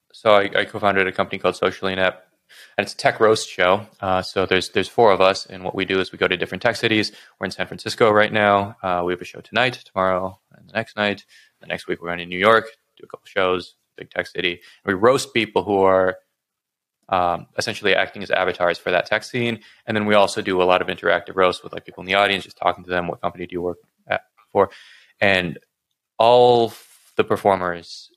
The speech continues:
in my company, they, uh, have, they were, they're ex-techies, ex-engineers. So we all have this shared, uh, knowledge. And I think that's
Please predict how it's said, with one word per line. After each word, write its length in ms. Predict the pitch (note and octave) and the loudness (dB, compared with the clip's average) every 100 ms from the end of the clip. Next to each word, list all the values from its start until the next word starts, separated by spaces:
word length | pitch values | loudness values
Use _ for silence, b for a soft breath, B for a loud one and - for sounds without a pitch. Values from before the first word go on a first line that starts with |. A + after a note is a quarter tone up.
| - | -20
in 440 | F#2 F2+ E2+ F2 F#2+ A2 | -20 -20 -20 _ _ _
my 120 | F#2 | -12
company, 460 | - F2 F2 F2 F2 | -10 -12 -12 -16 -10
they, 500 | F2 F2 E2+ E2+ - _ _ _ _ _ _ _ _ _ _ _ _ _ _ _ | -6 -6 -6 -12 -18 _ _ _ _ _ _ _ _ _ _ _ _ _ _ _
uh, 260 | F#2+ F2 - | -2 -2 -2
have, 280 | G#2 G2+ F#2+ - | 0 -2 -2 -4
they 120 | G#2 | 0
were, 320 | G2 F#2+ - - | 2 2 2 0
they're 180 | G2+ | 0
ex-techies, 1040 | F#2+ F#2 - - _ _ _ - F2 - - | 2 -2 -6 -20 _ _ _ -6 -6 -6 -6
ex-engineers. 720 | F2+ - F2+ F2 E2+ - - _ b b b b _ _ _ _ - | -6 -6 -12 -14 -16 -16 -18 _ b b b b _ _ _ _ -20
So 160 | - A#2 | -6 0
we 100 | G#2 | 4
all 140 | G2+ G2 | 4 4
have 180 | F2+ F2+ | 0 -2
this 180 | F2+ | -6
shared, 720 | - - - G2 F2+ F2 F2 - | -6 -14 -8 -4 0 0 -2 -4
uh, 320 | G2 F2+ F2 - | -4 -2 -2 -6
knowledge. 500 | F#2 F2 E2+ E2+ - - | -2 2 2 0 -4 -4
And 80 | G2 | -2
I 40 | |
think 160 | E2+ F#2+ | -2 -2
that's 240 | F2+ - | -2 -4